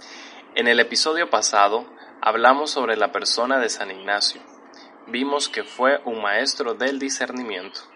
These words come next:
En los últimos minutos de hoy, hablaremos sobre la espiritualidad ignaciana. La espiritualidad ignaciana encuentra su fuente en la experiencia espiritual de San Ignacio,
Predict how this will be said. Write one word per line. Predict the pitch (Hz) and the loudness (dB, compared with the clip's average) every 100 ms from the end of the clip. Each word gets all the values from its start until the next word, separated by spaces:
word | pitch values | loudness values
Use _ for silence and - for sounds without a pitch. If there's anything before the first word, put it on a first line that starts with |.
| - - - - - - - - | -20 -20 -20 -20 -18 -18 -18 -12
En | - | -4
los | 117 113 - | -2 -2 0
últimos | 175 196 196 156 123 | -2 -2 -2 -2 -2
minutos | 113 113 131 143 120 | -4 -4 -2 -2 -2
de | 104 | 0
hoy, | 101 147 202 - | 0 0 -6 -4
hablaremos | - 104 101 104 123 139 - - - - | -2 0 0 0 0 -2 -6 -12 -20 -18
sobre | - - 101 101 | -8 -4 -2 -2
la | 98 | -4
espiritualidad | - 107 98 98 98 101 104 107 | -6 -8 -8 -4 -4 0 0 -2
ignaciana. | 110 104 - 98 95 - - - - - - - - - - - - - - - - - | -4 -4 -2 -4 -6 -16 -20 -20 -20 -20 -20 -20 -20 -20 -20 -20 -20 -20 -20 -20 -12 2
La | 120 | 2
espiritualidad | - 135 127 131 127 131 160 | 4 2 4 4 4 4 4
ignaciana | 175 160 127 143 143 143 | 4 0 0 2 2 2
encuentra | 113 123 123 135 | -2 -2 -2 -4
su | 135 135 | -6 -6
fuente | - 117 104 127 127 - | 0 0 0 -8 -10 -10
en | 110 | -4
la | 107 | -4
experiencia | 107 - - 101 107 135 143 123 | -2 -4 -2 -2 -2 -2 -2 -6
espiritual | 107 101 95 92 107 | -8 -8 -10 -4 -4
de | 123 | -4
San | 120 101 | -8 -10
Ignacio, | 95 98 98 - | -10 -10 -8 -8